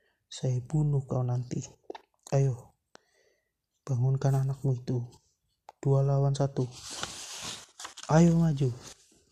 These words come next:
"Kang Wongso, saya tidak bernafsu berkelahi. Memang soal hati cuma Tuhan yang kuasa. Jangan panas hati.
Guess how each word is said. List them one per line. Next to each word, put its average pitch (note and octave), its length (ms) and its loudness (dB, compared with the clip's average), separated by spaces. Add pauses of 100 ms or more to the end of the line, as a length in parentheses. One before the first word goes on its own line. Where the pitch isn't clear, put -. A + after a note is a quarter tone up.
(1300)
"Kang - 200 -16
Wongso, C3 600 0 (1600)
saya - 200 0
tidak C3+ 280 0
bernafsu B2+ 480 0
berkelahi. B2 960 0 (1160)
Memang C3 400 0
soal B2+ 320 0
hati B2+ 320 -4
cuma B2+ 320 -2
Tuhan C3 320 -4
yang B2+ 160 -2
kuasa. B2 480 -4 (960)
Jangan B2 320 0
panas B2+ 320 0
hati. B2+ 640 -2